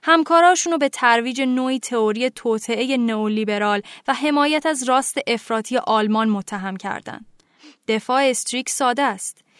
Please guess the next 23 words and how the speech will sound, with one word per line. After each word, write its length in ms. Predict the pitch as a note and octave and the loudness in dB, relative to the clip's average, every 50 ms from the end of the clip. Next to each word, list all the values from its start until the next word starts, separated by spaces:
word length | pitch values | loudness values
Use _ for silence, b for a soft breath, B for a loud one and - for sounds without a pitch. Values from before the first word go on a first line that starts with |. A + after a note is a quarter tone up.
| b b b b _ | b b b b _
این 180 | D4+ F#4 F#4 - | -4 -4 -2 0
غیر 340 | D4+ D4+ D4+ D4 D4 D4 D4 | 0 2 2 2 2 2 2
ممکنه 500 | C#4+ D4 D4 C#4+ C#4+ - F#4 G4 G4 F#4 | 2 4 4 2 0 0 -2 -2 -2 -2
که 120 | - - D4 | 0 2 2
از 220 | B3+ B3 - - | 2 2 0 -4
حقوقها 560 | - C4 A#3+ B3 C4 B3+ A3+ - G#3+ B3+ A#3+ | -8 -8 -4 -4 -4 -4 -4 -4 0 2 2
در 220 | A#3 A#3+ A#3 A3+ A3 | 4 4 2 2 2
برابر 460 | A3+ A3+ A3 A3 A3 A3+ A3+ A3 A3+ | 2 2 2 2 2 2 0 2 0
منبع 480 | A3+ A3+ A3 G#3+ G#3+ G#3+ A3 A3+ A3+ | 0 0 0 0 0 0 0 0 2
نامحدود 760 | A3+ A3+ A3+ A3+ A3 A3 A3 A3 A3 A3 G#3+ - - D4+ C4 | 2 2 2 2 0 0 2 2 2 0 -2 -4 -6 -4 -4
کارگر 480 | C#4 - - A#3 G#3+ G#3 G3+ G#3 G3+ G3+ | -4 -2 -2 -2 -2 0 0 -2 -2 -2
حفاظت 680 | F#3+ G#3 G#3+ - - F#3+ F#3+ - F#3+ F#3 - - - | -4 -6 -8 -6 -4 -6 -4 -4 -6 -6 -6 -10 -10
بشه. 260 | - - - - - B B B B B B B B B B B B B B | -8 -8 -8 -10 -12 B B B B B B B B B B B B B B
آیا 220 | C4 D#4 E4+ E4+ | 4 6 6 4
گفتن 460 | B3+ A#3+ C#4 C#4 - - - D4 D4+ | 2 2 0 0 0 0 0 0 2
این 160 | D#4+ D#4 D4+ C#4 | 2 0 0 -2
حرف 360 | - D4 D4+ C#4+ C#4 - - | 0 2 2 2 2 2 0
منو 200 | C4+ C#4 C#4+ C4+ | 0 2 2 4
بدل 340 | A#3+ A#3+ A#3 B3 B3+ C4 B3+ | 4 4 4 6 4 4 4
به 100 | A3+ B3+ | 2 0
یه 120 | C4 C#4 | -2 -2
پروتوفاشیست 840 | - - B3 A#3 - A#3+ A3 - A3+ A3 - - D#4+ D#4+ - - - | -2 -2 -2 -2 -2 -6 -4 -4 -4 -2 0 0 -2 -2 -2 -4 -8
می‌کنه؟ 520 | G#3+ G#3 - G#3+ G3+ G#3 G#3+ A3+ B3+ C#4+ | -10 -8 -8 -8 -8 -6 -8 -8 -10 -12